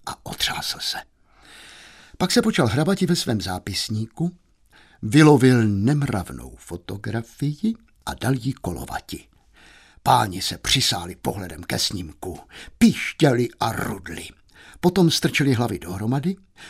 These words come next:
šťouchali se do břicha a lékárník poručil svůj závod provizorovi. Páni se zahalili těsněji do svých pláštěnek a vykročili do ulice. Na ostrově, který vytvořila líná lhostejná řeka,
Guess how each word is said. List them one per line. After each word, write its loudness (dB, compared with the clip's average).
šťouchali 4
se -4
do 0
břicha -2
a -4
lékárník 4
poručil 2
svůj -4
závod 0
provizorovi. -8
Páni 2
se -2
zahalili 2
těsněji -2
do -10
svých -12
pláštěnek 2
a -6
vykročili -2
do -8
ulice. -8
Na 2
ostrově, 6
který 2
vytvořila 2
líná 4
lhostejná -2
řeka, -4